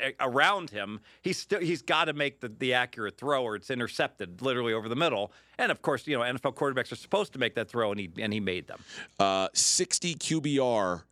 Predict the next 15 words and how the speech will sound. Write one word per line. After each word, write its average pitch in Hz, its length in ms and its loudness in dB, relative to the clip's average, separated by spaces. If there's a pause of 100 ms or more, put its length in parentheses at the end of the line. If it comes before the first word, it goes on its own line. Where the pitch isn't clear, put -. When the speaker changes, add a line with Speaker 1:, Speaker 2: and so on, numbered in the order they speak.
(300)
Speaker 2:
for 101 440 2
Baker 101 340 0
Mayfield 98 500 0
last 87 320 2
night, 85 340 -2
and 90 200 0
that 104 200 0
was 95 360 0
throwing 98 380 0
to 90 320 -2 (460)
Ben 113 280 0
Skoranek 104 760 0
and 90 160 -2
Tutu 104 440 0
Atwell, 85 640 0